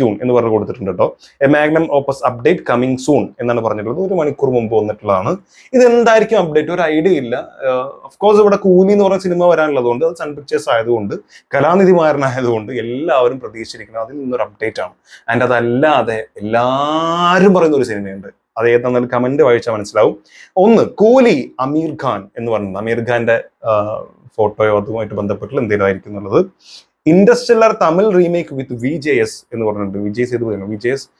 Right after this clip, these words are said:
അതൊന്നും ഒരിക്കലും നടക്കാൻ സാധ്യതയല്ല. I mean, അതിനെ കുറിച്ചായിരിക്കില്ല. അറ്റ്ലി and അല്ലു അർജുൻ, ഇതാണ് പിന്നീട് കേൾക്കുന്ന ഒരു പേര് എന്ന് പറയുന്നത്. അറ്റ്ലി and അല്ലു അർജുൻ. അടുത്തത് അറ്റ്ലി അല്ലു അർജുൻ മൂവി അനൗൺസ്മെന്റ്. എ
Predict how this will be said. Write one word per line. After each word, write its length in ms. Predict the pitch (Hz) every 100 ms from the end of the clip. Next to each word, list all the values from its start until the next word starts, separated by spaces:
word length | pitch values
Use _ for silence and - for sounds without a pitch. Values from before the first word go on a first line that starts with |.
| _ _ _
അതൊന്നും 220 | - 135 131
ഒരിക്കലും 380 | 127 131 147
നടക്കാൻ 340 | 127 104 107 107
സാധ്യതയല്ല. 480 | 101 101 98 98 - -
I 40 | 110
mean, 260 | 117 -
അതിനെ 200 | - 117
കുറിച്ചായിരിക്കില്ല. 840 | 120 110 113 113 107 - 101 110 - _ - - _ _ _ _ _ _
അറ്റ്ലി 440 | 160 180 196 240 247
and 180 | 196
അല്ലു 200 | 147 127
അർജുൻ, 240 | 123 117 113
ഇതാണ് 280 | 180 202 196
പിന്നീട് 360 | 190 180 208 202
കേൾക്കുന്ന 360 | 170 156 147
ഒരു 100 | 135
പേര് 420 | 131 123 120 127
എന്ന് 140 | 127 110
പറയുന്നത്. 240 | 98 92 -
അറ്റ്ലി 420 | 123 _ 151 165 127
and 100 | 110
അല്ലു 200 | 104 104
അർജുൻ. 280 | 98 92 90 _ _ _ _ _ _ _ _
അടുത്തത് 360 | 123 131 147 117
അറ്റ്ലി 440 | 147 147 156 170
അല്ലു 300 | 170 131 135
അർജുൻ 220 | 143 135 139
മൂവി 280 | 120 113 120
അനൗൺസ്മെന്റ്. 560 | 110 107 113 - 95 90 _ _ _ _ 139
എ 240 | 170 185